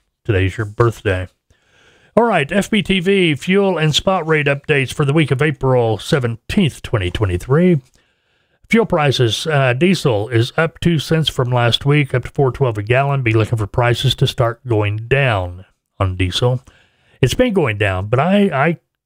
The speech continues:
I'm kinda expecting it to drop here coming up pretty quickly. But it's up this week, up to four twelve per gallon, which is way too high anyway. Gasoline, it's up six cents from last week, up to three sixty-six.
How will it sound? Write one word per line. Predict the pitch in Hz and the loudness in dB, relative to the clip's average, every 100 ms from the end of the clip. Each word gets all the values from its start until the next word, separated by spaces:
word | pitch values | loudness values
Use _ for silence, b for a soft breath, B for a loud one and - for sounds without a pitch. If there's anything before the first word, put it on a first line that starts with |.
| _ | _
I'm | 165 160 | 0 2
kinda | 196 190 | 2 2
expecting | 151 - - 165 - 131 | 0 -2 -2 0 2 0
it | 131 - | 0 -4
to | 127 | -2
drop | 123 147 139 123 _ _ _ _ _ _ _ _ _ _ _ _ _ _ _ _ _ _ | 0 2 0 -2 _ _ _ _ _ _ _ _ _ _ _ _ _ _ _ _ _ _
here | - 135 | 0 2
coming | - 131 | 2 0
up | 117 - | 0 0
pretty | 127 104 | -2 0
quickly. | - 135 - 92 98 _ _ _ _ _ _ _ _ _ _ _ _ _ _ _ | -2 -2 -4 -10 -10 _ _ _ _ _ _ _ _ _ _ _ _ _ _ _
But | 151 | -2
it's | 151 196 | 0 -2
up | 156 | 0
this | 170 - | -2 0
week, | 120 113 | 0 0
up | 127 | -4
to | - | -2
four | 170 143 | -2 -2
twelve | - 156 143 120 - | -2 0 0 -2 -2
per | 143 | -4
gallon, | 113 113 135 113 110 | -2 0 0 0 2
which | 110 104 | 2 2
is | 107 | 0
way | 101 110 131 123 110 | 0 0 2 2 0
too | - 113 | 0 2
high | 101 98 | 2 2
anyway. | 120 95 90 98 | 2 0 0 2
Gasoline, | 117 123 139 143 143 156 139 | 2 2 0 0 0 2 2
it's | 123 - | 0 0
up | 120 - | -4 -4
six | - 180 - | -2 -2 -4
cents | - 101 104 | -2 -2 -2
from | - 104 95 | -4 -4 0
last | 95 95 - | 0 0 0
week, | 104 127 110 | 0 0 -2
up | |
to | - | -6
three | - 110 101 | -2 0 2
sixty-six. | 113 - 117 - 185 143 123 | 0 0 -6 -4 -2 -2 -4